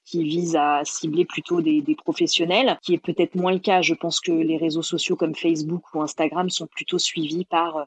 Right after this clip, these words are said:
par des particuliers qui viennent fréquenter l'hôtel, mais plutôt à titre, à titre particulier. Euh, LinkedIn, comment, comment on l'alimente ?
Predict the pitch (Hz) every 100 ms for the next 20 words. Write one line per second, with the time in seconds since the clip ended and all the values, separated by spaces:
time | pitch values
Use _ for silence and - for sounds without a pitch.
0 | - 156 156 156 160 - 170 - 165 165
1 | 190 - 160 156 - 160 147 143 156 151
2 | 170 175 151 - - 151 - - 156 151
3 | - - - 151 - - 170 170 262 -
4 | 156 160 156 156 151 143 - 190 196 202
5 | 196 190 226 214 - 196 196 196 196 196
6 | - 190 196 190 180 175 190 208 262 269